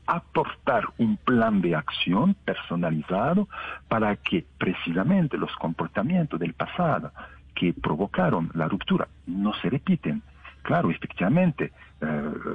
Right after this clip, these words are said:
y yo lo veo, las personas que me contactan, "Recuperé a mi ex, pero porque nos amamos, porque nos extrañamos, todo bien durante un mes, dos meses, tres meses", y después, efectivamente, el peso del pasado, de la costumbre, esta famosa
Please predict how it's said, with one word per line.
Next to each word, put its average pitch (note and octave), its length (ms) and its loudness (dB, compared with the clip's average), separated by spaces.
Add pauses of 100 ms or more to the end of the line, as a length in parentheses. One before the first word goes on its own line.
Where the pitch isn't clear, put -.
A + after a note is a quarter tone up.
(320)
y - 60 -4
yo - 160 -2
lo A#2 80 2
veo, G3+ 240 4
las - 100 -10
personas - 360 -2
que - 100 -4
me C#2+ 120 -2
contactan, D#3 600 0
"Recuperé G#2 560 0
a D#2+ 80 2
mi C3 180 4
ex, G3+ 220 2
pero G#2 260 2 (300)
porque - 300 -2
nos F#2 240 2
amamos, E3+ 480 2
porque - 240 -4
nos F2+ 180 0
extrañamos, E3 580 2 (260)
todo C3+ 300 4
bien A2+ 280 4
durante F2+ 340 0
un F3 140 4
mes, F#3 320 2
dos C3+ 200 -2
meses, F3 240 2
tres C#3 220 -2
meses", F3 260 0
y G3+ 80 0
después, G3 400 -2
efectivamente, D#3 640 0 (300)
el D#3 180 2 (200)
peso F#3 440 2
del G#2+ 200 -2
pasado, F#2 680 -2
de A2+ 140 0
la A#2 100 2
costumbre, A2+ 800 0 (240)
esta - 300 -2
famosa C3 520 0